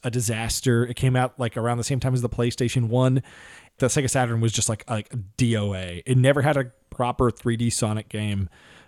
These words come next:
Uh, Sega Sat-, uh, Sega Dreamcast came later. My point being, Sonic has had,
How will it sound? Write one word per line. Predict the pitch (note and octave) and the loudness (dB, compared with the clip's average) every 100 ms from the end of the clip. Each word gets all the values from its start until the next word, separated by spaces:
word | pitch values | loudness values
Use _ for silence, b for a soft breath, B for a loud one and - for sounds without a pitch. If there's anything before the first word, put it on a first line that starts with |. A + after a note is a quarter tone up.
| b | b
Uh, | A2 G#2+ | -2 0
Sega | G2+ - A#2 | 0 0 0
Sat-, | - A#2+ B2+ | 0 -2 -2
uh, | A#2 | -4
Sega | A#2 D3+ C#3+ C3 B2 B2 A#2+ A#2+ A#2 A2+ | 0 4 4 4 2 0 -2 -2 -4 -2
Dreamcast | B2+ C#3+ C3+ C#3 C3 | 2 2 2 0 -2
came | - C3 | -2 -2
later. | A#2 A#2 A#2+ B B | 0 -2 -4 B B
My | E3+ | -2
point | E3+ F#3 D#3 | 2 2 4
being, | D3 C3 A#2 - _ _ | 4 4 0 -8 _ _
Sonic | - F3+ E3+ G3 | -2 2 4 4
has | F3+ A2+ | 2 2
had, | D3 C3+ B2 | 4 4 2